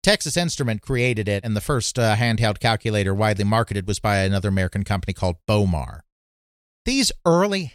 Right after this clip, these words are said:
handheld calculators were handheld calculators in the same way that early laptops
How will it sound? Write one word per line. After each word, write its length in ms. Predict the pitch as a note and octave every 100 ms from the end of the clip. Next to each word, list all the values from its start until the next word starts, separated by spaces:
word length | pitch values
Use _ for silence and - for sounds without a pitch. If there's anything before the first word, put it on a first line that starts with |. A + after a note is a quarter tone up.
| -
handheld 560 | C#3+ D#3 B2+ E3+ F3+ -
calculators 1000 | F3+ F3+ - F#3 F3+ F#3 G3+ - - - _ _ C#3+
were 300 | D#3 D3 C3+
handheld 680 | - F#3 A3 E3 F3 D3 -
calculators 920 | E3+ C#3+ C#3+ C#3+ C3 C3 B2 A#2 - - _ _ -
in 180 | D#3 C#3+
the 60 | C3
same 480 | - F#3+ F3 E3 C#3+
way 680 | C#3 C#3+ C#3 C3 B2+ A#2+ _ _
that 300 | - B2+ B2+ - -
early 640 | D#3 D#3+ D3 C#3+ B2+ A#2+ - -
laptops 920 | B2+ C3+ - - A2+ F2+ - - -